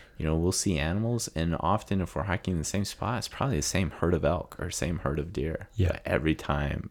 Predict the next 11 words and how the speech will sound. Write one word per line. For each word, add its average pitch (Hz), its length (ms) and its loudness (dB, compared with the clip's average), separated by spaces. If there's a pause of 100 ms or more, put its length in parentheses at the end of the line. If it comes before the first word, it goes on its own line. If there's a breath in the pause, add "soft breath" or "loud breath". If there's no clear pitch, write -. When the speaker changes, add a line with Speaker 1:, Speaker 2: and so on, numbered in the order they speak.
Speaker 1:
is - 260 -6
just - 560 -4
this - 280 -6 (200)
genuine, 76 880 0 (120)
Speaker 2:
Yeah. 87 180 0 (420 loud breath)
Speaker 1:
uh, - 220 -4 (100)
curiosity 71 800 2
and 65 140 0
excitement 65 580 -2
and 65 160 -2
enthusiasm. 76 1000 0